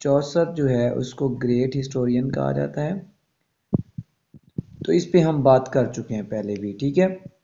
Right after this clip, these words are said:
अगर आपने lecture लिए हैं तो ठीक है, अगर नहीं लिए तो वो आप YouTube चैनल पे जा सकते हैं, तो वहाँ पे पड़े हुए हैं, ठीक है।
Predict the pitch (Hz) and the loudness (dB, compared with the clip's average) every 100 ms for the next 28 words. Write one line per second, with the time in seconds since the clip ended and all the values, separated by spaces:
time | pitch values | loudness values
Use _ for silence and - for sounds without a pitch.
0 | _ _ _ _ _ _ _ - - _ | _ _ _ _ _ _ _ -18 -18 _
1 | - - _ - 147 156 156 156 151 147 | -20 -20 _ 2 8 10 10 8 2 4
2 | 175 143 139 135 131 120 135 165 175 165 | 4 6 6 6 4 -2 -2 2 4 6
3 | 151 139 135 151 151 151 156 151 139 139 | 6 4 2 0 2 2 2 2 2 2
4 | 127 123 135 135 139 123 131 127 123 127 | 0 -2 -2 -2 -2 -4 -4 -4 -4 -4
5 | 127 143 151 147 147 139 127 123 120 117 | 0 0 -2 -6 -6 -4 -2 -2 -2 -2
6 | 127 110 101 92 - 139 139 185 185 | -2 -2 -6 -8 -8 -6 -2 -2 -4